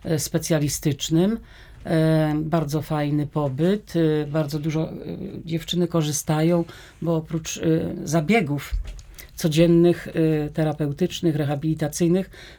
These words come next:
no, jest, jesteśmy po prostu wspólną, fajną, dużą grupą, zwiedzamy okolice, m, Iwonicza, sam Iwonicz, uczestniczymy tam w licznych spotkaniach, wieczorkach tanecznych,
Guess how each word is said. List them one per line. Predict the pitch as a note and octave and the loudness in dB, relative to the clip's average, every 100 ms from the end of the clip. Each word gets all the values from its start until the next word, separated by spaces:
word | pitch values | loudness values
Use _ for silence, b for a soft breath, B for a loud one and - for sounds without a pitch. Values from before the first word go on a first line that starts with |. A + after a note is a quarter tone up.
| B | B
no, | F#4 G#4 - | -6 -6 -6
jest, | F#4 F4+ - | -2 -2 0
jesteśmy | D#4 - D4 B3+ | -2 0 0 0
po | - G3+ | 0 -2
prostu | G#3+ F#3 G3+ | 0 0 -2
wspólną, | - - - F3+ F3 | -6 -6 0 4 4
fajną, | E3 E3 D#3 D#3 | 4 2 2 2
dużą | D3 D3+ D3 C#3 | 0 -2 0 0
grupą, | D3+ D#3+ D3+ C3+ | 0 0 0 0
zwiedzamy | B2+ C#3 C3+ E3 D#3 C3+ | -2 -2 2 4 4 2
okolice, | B2+ C#3 C3+ C#3+ - - B B B B | -2 -4 -4 -4 -8 -10 B B B B
m, | - D#3 D3+ C#3 | -4 -2 -2 -2
Iwonicza, | - D3+ C#3 D#3+ F#3 D#3+ | -2 -2 2 4 2 0
sam | C#3 D3+ E3+ | -2 0 0
Iwonicz, | - E3 E3+ D#3+ D3 - - B B | 0 2 2 2 0 -4 -16 B B
uczestniczymy | - - D#3+ D#3+ D#3 D#3+ D3+ C#3+ | -6 -2 0 0 -2 0 0 0
tam | C#3 C3+ | -2 -2
w | C3 | -2
licznych | D3+ - D3 C3 | -4 -2 -4 -4
spotkaniach, | - - B2+ - G3 D#3 | -6 -10 -8 0 2 2
wieczorkach | A#2 A2+ F3 E3+ E3 | 0 -2 -2 -2 -4
tanecznych, | D#3+ D3+ D#3 D3 - C#3 C#3+ | -4 -2 -2 -2 -4 -6 -6